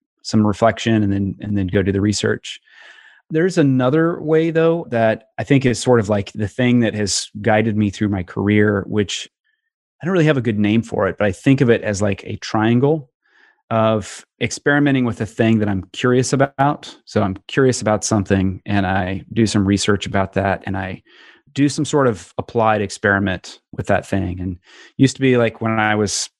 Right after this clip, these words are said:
building websites for clients many <laughs> moons ago, that I would experiment there. I used to be a professor. I was teaching, and, or I, so I'd experiment with my students with some technology or some methodology or something like that. So then I would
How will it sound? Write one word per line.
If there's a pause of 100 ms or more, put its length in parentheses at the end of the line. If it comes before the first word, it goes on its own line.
(260)
building
websites
for
clients
many
<laughs>
moons
ago, (420)
that
I
would
experiment
there. (420)
I
used
to
be
a (100)
professor. (140)
I
was
teaching,
and,
or
I, (100)
so
I'd
experiment
with
my
students
with
some
technology
or
some
methodology
or
something
like
that. (800)
So (200)
then
I
would